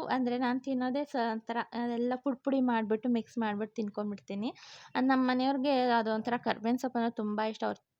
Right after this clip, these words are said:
ತುಂಬ ಚೆನ್ನಾಗ್ ತಿಂತಾರೆ. ಅದಕ್ಕಾಗಿ ಅವ್ರಿಗೆ ಈ ಥರ ಕಬಾಬ್ ಮಾಡ್ದಾಗ, ಈ ಥರ ಐಟಮ್ಸ್ ಎಲ್ಲ ಮಾಡ್ದಾಗ ಮೇಲೆ ಕರ್ಬೇವಿನ ಸೊಪ್ಪು ಹಾಕ್ಕೊಟ್ಬಿಡ್ತೀನಿ.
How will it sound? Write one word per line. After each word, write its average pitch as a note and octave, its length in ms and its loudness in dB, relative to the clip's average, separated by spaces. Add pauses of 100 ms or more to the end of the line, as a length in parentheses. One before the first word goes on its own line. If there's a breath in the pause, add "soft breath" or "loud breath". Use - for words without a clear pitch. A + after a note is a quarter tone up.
(120)
ತುಂಬ A3 180 0
ಚೆನ್ನಾಗ್ G#3+ 380 -4
ತಿಂತಾರೆ. G#3+ 380 -2
ಅದಕ್ಕಾಗಿ A3 420 -2
ಅವ್ರಿಗೆ G#3 280 -2
ಈ G#3 40 -6
ಥರ G#3+ 180 -8 (240)
ಕಬಾಬ್ A3 400 -4
ಮಾಡ್ದಾಗ, G3+ 440 -6 (120)
ಈ G#3 40 -8
ಥರ A3 180 -10 (220)
ಐಟಮ್ಸ್ A3 420 -4
ಎಲ್ಲ A#3 140 -4
ಮಾಡ್ದಾಗ G#3+ 400 -4 (460 loud breath)
ಮೇಲೆ C4 180 4
ಕರ್ಬೇವಿನ A#3 400 -2
ಸೊಪ್ಪು A3 200 -6
ಹಾಕ್ಕೊಟ್ಬಿಡ್ತೀನಿ. G#3 720 -6